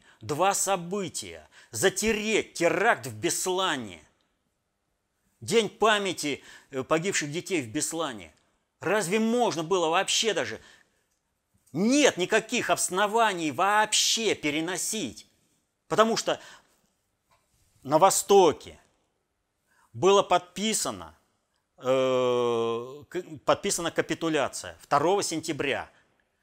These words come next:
Даже если бы она была подписана где-нибудь так в двадцать три тридцать там, на Востоке, то это всё равно одиннадцать часов до, э, Москвы.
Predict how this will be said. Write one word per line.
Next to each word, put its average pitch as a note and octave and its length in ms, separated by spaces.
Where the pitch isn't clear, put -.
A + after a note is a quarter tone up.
Даже G#3 400
если A3 540
бы G#3+ 160
она A3 300
была G#3+ 360
подписана F3 1120
где-нибудь G3+ 640
так E3+ 200
в C3 80
двадцать F#3+ 640
три G#3 300
тридцать A#3 760
там, F3+ 320
на B2+ 80
Востоке, D3+ 640
то G#3+ 160
это A3 140
всё G#3+ 160
равно A3 600
одиннадцать F3 640
часов - 600
до, D#3+ 920
э, C3+ 40
Москвы. E3 540